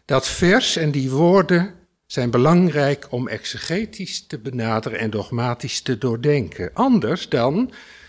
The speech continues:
de uitdrukkingen, de beelden, vuur en zwaard in Openbaring, heeft de benaming poel van het vuur," zegt hij, "een constante waarde. Het is een vaststaande term,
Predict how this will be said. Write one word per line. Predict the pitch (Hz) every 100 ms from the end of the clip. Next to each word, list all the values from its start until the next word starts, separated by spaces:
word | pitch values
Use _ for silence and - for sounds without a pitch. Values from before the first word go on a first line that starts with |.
| _ -
de | 98
uitdrukkingen, | 135 143 139 147 180 147 156 175 175 120
de | 101
beelden, | 117 120 123 131 165 143
vuur | - 143 160 160
en | 156
zwaard | 151 175 240 247 -
in | 135
Openbaring, | 120 113 139 110 107 104 98 120 254 311 _ _ _ _ _
heeft | 139 135 - - -
de | 131
benaming | 131 123 113 113 107 -
poel | 247 233 202
van | - 117
het | 104 -
vuur," | - 190 208 220 208 - _ _ _ _ _
zegt | - 143 -
hij, | 143 127
"een | 117 -
constante | - 226 220 - - 170 165 165
waarde. | 147 143 113 98
Het | 107 131
is | 101
een | 110 98
vaststaande | - 190 - - 175 160 147 -
term, | 143 117 123 123